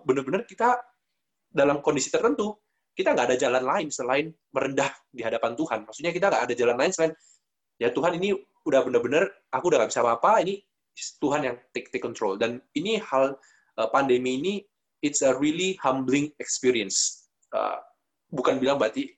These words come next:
ya, banyak hal buruk yang terjadi di pandemi ini, but on the other side,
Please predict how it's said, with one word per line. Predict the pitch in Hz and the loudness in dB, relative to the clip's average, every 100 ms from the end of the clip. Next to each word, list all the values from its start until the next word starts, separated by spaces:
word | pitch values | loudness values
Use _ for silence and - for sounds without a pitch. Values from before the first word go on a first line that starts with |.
| - | -4
ya, | 110 - - | -2 -4 -4
banyak | 123 123 156 | 0 2 0
hal | 135 123 | 0 2
buruk | 120 143 | 2 0
yang | 117 | -4
terjadi | 113 110 104 117 | -6 -4 -4 -6
di | 101 101 _ _ _ _ _ | -6 -6 _ _ _ _ _
pandemi | - 104 104 104 104 | -8 -6 -6 -6 -8
ini, | 139 190 _ _ - | -8 -8 _ _ -2
but | 127 139 - 123 | 0 0 -4 -6
on | 117 | -2
the | |
other | 120 151 165 | 0 2 2
side, | 131 120 | 2 0